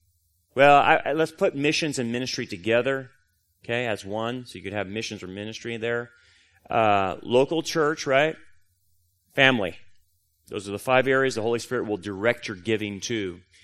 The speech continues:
And it might be from week to week he changes the direction, he changes the amount, and he changes the who.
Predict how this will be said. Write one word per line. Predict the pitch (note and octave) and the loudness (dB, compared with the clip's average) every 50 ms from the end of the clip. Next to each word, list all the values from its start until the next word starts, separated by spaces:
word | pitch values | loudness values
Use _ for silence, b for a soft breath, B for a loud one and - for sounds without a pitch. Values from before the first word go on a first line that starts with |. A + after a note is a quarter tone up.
| b b b b - | b b b b -4
And | A2+ A2 A2 | -4 -2 -2
it | G#2+ G#2 | -4 -4
might | A#2 A#2 B2 C3 C#3+ D#3+ A#2+ | -4 -2 0 0 0 0 0
be | C3+ C3 A#2 | -2 -4 -4
from | - B2 A2 G#2+ | -4 -6 -6 -6
week | G#2+ B2 B2+ B2 - | -6 -6 -6 -8 -8
to | A#2 | -10
week | G#2 G2 A2+ B2+ B2+ - - | -8 -6 -6 -8 -8 -8 -10
he | A2 G2 | -12 -10
changes | - - A#2+ G#2+ G#2+ G#2+ F#2+ G2+ F#2+ E2+ F2 | -8 -6 -6 -6 -6 -8 -8 -10 -10 -10 -8
the | F#2 F#2 | -10 -10
direction, | E2+ - F#2+ F2+ A2 B2+ C3+ - - E3+ E3 E3 | -10 -8 -4 -2 0 0 0 -2 -6 -8 -8 -8
he | D3 G#2+ F#2+ | -10 -10 -10
changes | - - G#2 G2 F#2 F#2 F2 E2 | -8 -8 -8 -8 -8 -10 -10 -8
the | F2+ | -8
amount, | F2+ F2 F2 G2 A2 B2 C#3 D3 B2+ A2+ | -8 -6 -6 -4 -4 -4 -4 -4 -6 -8
and | A2 G#2 | -10 -10
he | F#2+ | -10
changes | - A#2 A2+ A#2 G#2 G#2+ G#2 G2 | -8 -8 -8 -8 -8 -10 -10 -10
the | G#2+ A2 G2 | -8 -8 -6
who. | G#2+ G#2+ G2 E2+ | -6 -8 -8 -8